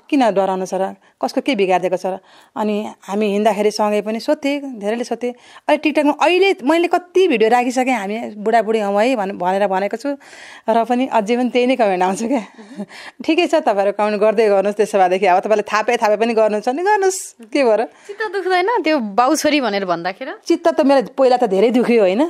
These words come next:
Speaker 1: कस्तो जति भन्दा नि नटेन, कस्तो बाउ छोरी भनेको यार। त्यति धेरै उमेर पनि हाम्रो छैन,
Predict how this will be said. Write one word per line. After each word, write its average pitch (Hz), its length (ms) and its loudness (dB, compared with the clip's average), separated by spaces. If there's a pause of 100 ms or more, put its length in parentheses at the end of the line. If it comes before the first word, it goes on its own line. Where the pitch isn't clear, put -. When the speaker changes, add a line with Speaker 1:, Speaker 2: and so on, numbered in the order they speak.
(400)
Speaker 1:
कस्तो 330 220 2
जति 269 260 0
भन्दा 202 220 2
नि 214 60 2
नटेन, 220 340 2
कस्तो 214 240 -2
बाउ 220 220 2
छोरी 202 200 0
भनेको 190 280 -2
यार। 240 300 0 (300)
त्यति 247 240 -4
धेरै 196 220 2
उमेर 208 180 2
पनि 220 180 0
हाम्रो 180 220 0
छैन, 202 400 -2